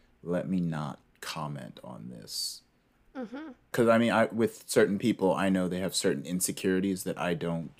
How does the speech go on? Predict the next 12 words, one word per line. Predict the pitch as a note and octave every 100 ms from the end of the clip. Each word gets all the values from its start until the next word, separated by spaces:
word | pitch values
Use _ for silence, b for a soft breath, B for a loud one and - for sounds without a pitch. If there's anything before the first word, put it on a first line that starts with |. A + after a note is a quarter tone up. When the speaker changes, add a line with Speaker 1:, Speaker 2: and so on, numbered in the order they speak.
| _ _
Speaker 1:
touch. | - E2 - - - _ _ _ _ _ _ _ _ -
'Cause | F#2
I, | A2 A2
I'm | F#2+ F#2
a |
huge | - F2+ -
fan | F2 D2
of | -
dark | D#2+ D2+ -
humor, | D2+ C#2+
too. | D2 - C#2 C#2+ b b b -
But | E2+ D2+ -